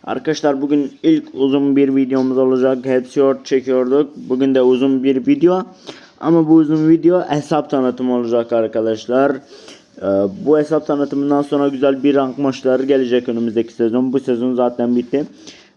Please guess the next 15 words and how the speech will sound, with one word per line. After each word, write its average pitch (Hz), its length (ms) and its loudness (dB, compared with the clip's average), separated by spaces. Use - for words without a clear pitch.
Ee, 117 300 2
bu 143 100 -2
sezon 151 480 -2
As 139 220 -2
Authorities 143 520 -2
yirmi 135 680 0
dört, 143 200 2
yirmi 170 260 2
beşte 160 280 2
bitiririz. 131 500 0
Evet, 127 220 0
hesabımızın 143 680 0
envanterleri 143 520 0
şöyle 135 280 0
arkadaşlar. 113 640 -2